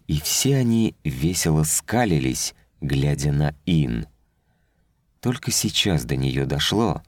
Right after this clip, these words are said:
что это был розыгрыш. Судя по всему, очередная дурацкая дерзость, которую заставили выполнить бедного Витера. Ин понимала, что сама виновата. Повелась на обман,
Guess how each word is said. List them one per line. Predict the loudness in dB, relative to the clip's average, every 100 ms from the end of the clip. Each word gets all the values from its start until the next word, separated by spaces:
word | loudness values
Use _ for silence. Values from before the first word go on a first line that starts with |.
| _ _ _ _ -8
что | -6 -4 -4 -4 -6
это | -6 -2
был | -2 0 0 -2 -6
розыгрыш. | -4 0 2 0 0 -4 -4 -6 -10 -18 _ _ _ _ _ _
Судя | -4 0 0
по | -2
всему, | -2 2 2 2 -2 -14 -20 _
очередная | -4 0 2 2 2 2 2 2 0
дурацкая | 0 2 0 -2 -2 0
дерзость, | 0 0 0 0 0 -2 -6 -8 -14 _ _ _ _
которую | -6 0 2 2 2
заставили | 2 0 0 0 2 2
выполнить | 2 0 0 0 0 -2 -4 -6
бедного | -2 -2 -2 -4 -2 -4
Витера. | -2 0 0 -2 -10 -10 -20 _ _ _ _ _ _ _ _ _ 2
Ин | 4 4
понимала, | 4 4 4 4 4 2 -2
что | -4 -2 0
сама | 2 4 4
виновата. | 2 2 2 0 -2 -6 -12 _ _ _ _ _ -4
Повелась | 0 2 2 2 0
на | 0
обман, | 2 2 2 0